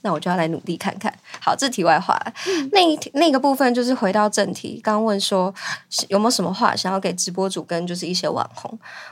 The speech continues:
Speaker 1: 我觉得首先这是一条很难停下来休息的路，
Speaker 2: 嗯。
Speaker 1: 因为不管是直播主或是经营I G啊、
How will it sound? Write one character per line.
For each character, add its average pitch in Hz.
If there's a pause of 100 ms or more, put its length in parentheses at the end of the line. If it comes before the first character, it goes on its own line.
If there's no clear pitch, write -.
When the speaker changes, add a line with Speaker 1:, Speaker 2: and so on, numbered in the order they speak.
(120)
Speaker 1:
我 208
觉 220
得 247
首 196
先 233
这 277
是 294
一 277
条 175 (380)
很 196
难 185
停 214
下 226
来 175
休 185
息 -
的 -
路， - (360)
Speaker 2:
嗯。 311
Speaker 1:
因 294
为 403
不 392
管 196
是 240
直 190
播 202
主 185
或 214
是 220
经 208
营 180
I 196
G 196
啊、 175